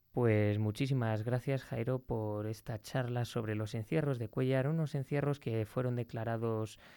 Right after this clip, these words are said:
de interés turístico internacional y que son los más antiguos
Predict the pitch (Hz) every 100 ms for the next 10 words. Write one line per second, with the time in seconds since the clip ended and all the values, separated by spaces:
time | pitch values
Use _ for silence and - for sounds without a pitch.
0 | - - 117 107 104 110 131 120 - -
1 | 110 117 - - - 123 110 - - 120
2 | 110 117 113 117 151 - 127 127 120 -
3 | 107 - 123 120 117 107 104 127 139 127
4 | 117 123 123 123